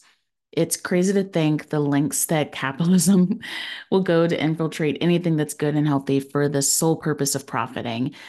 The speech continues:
but, um, it's also just a sad truth. The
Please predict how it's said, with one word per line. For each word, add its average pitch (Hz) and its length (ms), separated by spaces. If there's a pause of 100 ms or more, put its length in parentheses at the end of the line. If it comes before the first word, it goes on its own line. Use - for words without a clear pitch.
(300)
but, 143 420
um, 147 280
it's 151 120
also 190 280
just 156 560
a 143 80
sad 131 340
truth. - 560 (760)
The 160 500